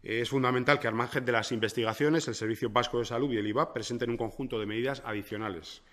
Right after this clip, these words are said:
para garantizar la igualdad de oportunidades y asegurar que las filtraciones, que es lo que hemos denunciado, para acceder a la plaza de Osakidetza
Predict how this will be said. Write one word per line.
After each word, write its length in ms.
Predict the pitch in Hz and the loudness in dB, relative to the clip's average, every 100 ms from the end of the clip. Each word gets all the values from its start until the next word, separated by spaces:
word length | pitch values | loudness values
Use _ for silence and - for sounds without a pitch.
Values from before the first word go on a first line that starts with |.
| - - - | -20 -18 -8
para 200 | 104 101 | -2 0
garantizar 480 | 101 101 95 123 | 0 -2 -2 0
la 60 | 110 | 0
igualdad 260 | 104 104 120 | 0 2 0
de 60 | |
oportunidades 760 | 120 117 123 123 135 156 160 - - | 0 -2 -2 2 4 2 -2 -10 -6
y 80 | 107 | -6
asegurar 520 | 95 98 98 107 113 | -4 -6 -4 -6 -6
que 100 | 101 | -10
las 140 | 87 | -12
filtraciones, 640 | 92 87 95 107 104 117 - | -12 -12 -10 -6 -6 -8 -12
que 140 | 101 | -12
es 80 | 90 | -12
lo 60 | 90 | -8
que 80 | |
hemos 120 | 92 87 | -8 -6
denunciado, 460 | 92 87 117 95 - - - | -8 -6 -6 -6 -10 -16 -8
para 140 | 98 | -8
acceder 280 | - 107 107 | -6 -2 0
a 40 | 101 | 0
la 100 | 101 | 0
plaza 200 | 110 104 | -4 -6
de 80 | |
Osakidetza 500 | 104 104 107 - 120 | -6 -4 -4 -4 -6